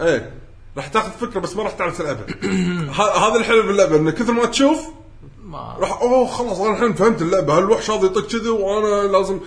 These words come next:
Speaker 2: مم.
Speaker 1: هالآيتم هذا يسوي لي كذي. لما
Speaker 2: سهل،
Speaker 1: تيجي تلعب،
Speaker 2: سهل.
Speaker 1: راح ت-، لما تيجي تلعب أول مرة، راح تتهزل. لازم أنت ت-، إيدك تاخذ على اللعبة.
Speaker 2: إيه. في، في، فيها لا،
Speaker 1: فيها لازم أنت تلفل.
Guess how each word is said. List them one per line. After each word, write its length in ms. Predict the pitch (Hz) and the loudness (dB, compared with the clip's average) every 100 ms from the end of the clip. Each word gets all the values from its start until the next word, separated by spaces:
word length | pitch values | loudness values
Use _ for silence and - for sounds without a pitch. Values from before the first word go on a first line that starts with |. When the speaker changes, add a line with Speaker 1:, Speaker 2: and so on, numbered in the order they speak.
| - 117 | -14 -2
Speaker 2:
مم. 60 | |
Speaker 1:
هالآيتم 580 | 175 196 190 196 202 190 | 0 0 2 0 0 -4
هذا 200 | 214 196 | 0 2
يسوي 280 | 180 196 208 | 4 2 0
لي 80 | 190 | -4
كذي. 340 | 226 254 311 - - - | -2 0 0 -2 -8 0
لما 80 | |
Speaker 2:
سهل، 160 | 185 240 | 4 6
Speaker 1:
تيجي 120 | 196 | 6
تلعب، 320 | 277 - 294 | 4 6 4
Speaker 2:
سهل. 240 | 440 - - - - - | 2 0 -12 -18 -20 -10
Speaker 1:
راح 100 | 151 | -10
ت-، 180 | - 190 | -10 -4
لما 180 | 190 190 | 0 2
تيجي 220 | 247 - | 0 0
تلعب 200 | 226 190 | 0 0
أول 240 | 220 269 | 0 2
مرة، 380 | 269 277 339 415 | 4 4 4 0
راح 120 | - | -4
تتهزل. 480 | - - 233 170 135 - - - - - - - - | -12 0 2 2 -6 -10 -20 -20 -20 -20 -20 -20 -6
لازم 320 | 160 220 220 | 0 2 0
أنت 220 | - 240 220 | -4 -4 -4
ت-، 440 | 156 - 220 - | -6 -12 -12 -6
إيدك 200 | 214 196 | -4 -2
تاخذ 260 | - 196 185 | -2 -2 -2
على 80 | |
اللعبة. 220 | 147 139 110 | -4 -4 -6
Speaker 2:
إيه. 180 | 104 - - - - - - - | -10 -16 -20 -20 -20 -20 -20 -16
في، 200 | 147 147 | -12 -10
في، 280 | 151 156 135 | -8 -8 -8
فيها 240 | 147 139 | -8 -8
لا، 120 | 123 123 | -8 0
Speaker 1:
فيها 640 | 226 208 185 156 139 123 | 4 6 8 8 6 4
لازم 280 | 151 180 185 | 2 2 2
أنت 140 | 175 | -2
تلفل. 340 | 165 151 113 | -2 -2 -2